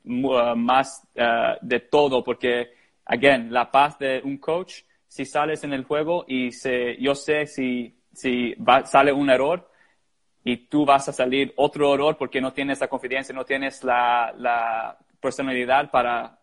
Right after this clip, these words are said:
ah, come back from it o hacerlo otra vez, yo me voy a sacarte porque no tengo la, la paz. Pero si, si tengo la confidencia que, ok, una vez, no importa, no, no, it's not gonna shake him, it's not gonna be an issue, no, no es, no es un cosa mal,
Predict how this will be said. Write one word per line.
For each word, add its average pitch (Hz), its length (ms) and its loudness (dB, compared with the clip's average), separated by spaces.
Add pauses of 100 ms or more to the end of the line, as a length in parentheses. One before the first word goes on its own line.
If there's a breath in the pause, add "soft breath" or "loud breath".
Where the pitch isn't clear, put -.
(120)
ah, 113 340 -10 (260)
come 131 180 -6
back 131 240 2
from 160 140 -10
it 139 60 -4
o 127 60 -2
hacerlo 135 300 -4
otra 127 220 -2
vez, 160 360 -6 (360)
yo 139 80 -6
me 151 80 -2
voy 165 120 2
a 160 40 0
sacarte 160 440 -2
porque 123 460 -2
no 127 140 -8
tengo 147 240 -2
la, 127 260 2
la 117 120 -8
paz. 139 400 -12 (360)
Pero 170 380 4
si, - 180 -12 (100)
si - 180 -12
tengo 143 400 0
la 127 200 2
confidencia 135 520 -4
que, 123 240 -4
ok, 127 160 -6 (140)
una 139 200 0
vez, 156 400 -4
no 135 160 -6
importa, 139 380 -2
no, 131 380 -2
no, 135 560 -2
it's - 120 -16
not 151 140 0
gonna 143 120 -4
shake 147 360 -2
him, 117 120 -10
it's 113 120 -16
not 139 140 -4
gonna 135 160 -4
be 127 340 -2 (300)
an 123 120 2
issue, 131 340 0 (120)
no, 131 200 0
no 139 220 4
es, 135 500 2
no 135 260 -2
es 143 120 -4
un 143 100 -2
cosa 135 280 0
mal, 120 240 -2